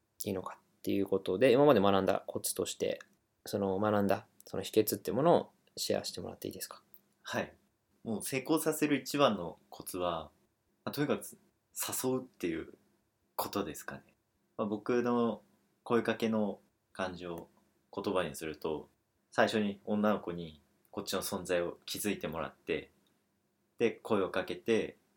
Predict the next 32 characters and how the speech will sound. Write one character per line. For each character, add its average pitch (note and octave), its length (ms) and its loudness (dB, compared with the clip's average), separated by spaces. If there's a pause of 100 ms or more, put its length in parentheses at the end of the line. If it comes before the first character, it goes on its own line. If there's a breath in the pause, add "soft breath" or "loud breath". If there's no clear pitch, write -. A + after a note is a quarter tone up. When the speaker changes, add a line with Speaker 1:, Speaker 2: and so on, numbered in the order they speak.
(120)
Speaker 2:
で、 A2 60 -10
ち A#2+ 80 0
ょ A#2+ 40 2
っ A#2+ 60 -4
と F#2 120 2
特 - 320 -8
徴 F2+ 180 -2
と - 100 -8
か D2+ 100 -4
い D2+ 80 -6
じ E2+ 100 -8
っ - 60 -12
て、 - 440 -6
女 F#2+ 180 -8
の F2+ 40 -8
子 - 120 -10
を D#2 40 -8
笑 F2+ 220 -2
か F2+ 140 -6
し - 100 -10
た G2 100 -2
後 G2 180 -4
に、 B2 320 -4 (840)
ま G#2 60 2
あ、 - 40 0
「ど G2 100 0
こ G2 120 2
行 F2 80 -4
く F#2+ 100 -2
の？」 C#2 160 -4
と - 120 -12
か、 - 260 -8